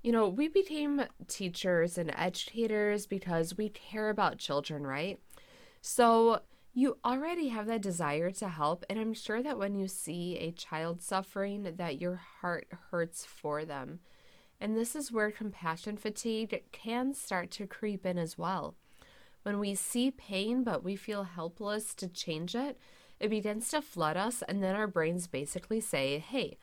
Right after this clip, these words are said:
I can't handle this, and, you know, there's nothing that can be done." And so then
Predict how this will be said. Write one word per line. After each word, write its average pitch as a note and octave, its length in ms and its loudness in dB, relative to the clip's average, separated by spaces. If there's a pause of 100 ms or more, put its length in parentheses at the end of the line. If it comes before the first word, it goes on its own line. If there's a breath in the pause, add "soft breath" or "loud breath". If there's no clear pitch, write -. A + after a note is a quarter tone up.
(380 loud breath)
I F3+ 100 0
can't D4 400 -2
handle G3+ 400 -2
this, G3 520 4
and, D#3+ 520 0 (640 loud breath)
you F#3+ 120 0
know, E3+ 120 6
there's F#3+ 240 0
nothing A3 460 2
that G3+ 180 0
can A3 180 -2
be G#3 160 -2
done." D3 440 -2 (640 loud breath)
And A3+ 160 2
so A#3 260 2
then A3+ 420 4